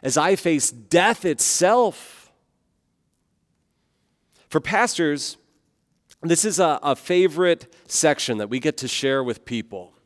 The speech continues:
As we are ministering t-, to them as they are nearing death. We get to proclaim to those who hold to what God has revealed to them. We get to say that to them, "Now you can depart in peace."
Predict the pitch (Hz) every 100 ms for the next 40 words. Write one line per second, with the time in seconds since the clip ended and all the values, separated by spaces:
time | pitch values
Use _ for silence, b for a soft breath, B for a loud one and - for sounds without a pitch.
0 | _ b b b b b - 110 131 135
1 | 131 127 143 160 - 147 135 120 - 135
2 | 120 135 120 123 120 113 - 123 120 120
3 | 117 107 - 113 131 123 110 90 110 95
4 | - - _ _ _ b b b b 131
5 | 180 - 147 170 - 160 175 185 160 120
6 | - B B - 143 151 165 175 151 135
7 | - b b b 143 139 - 156 196 190
8 | 135 120 113 147 139 151 139 120 143 165
9 | 175 143 165 139 147 123 139 123 110 113
10 | 92 95 110 165 - 175 - 190 156 131
11 | - 143 180 147 117 B B 143 165 160
12 | 160 240 196 147 139 b b b - 165
13 | 143 - - 180 185 175 - b b _
14 | 151 143 - 226 277 180 - - -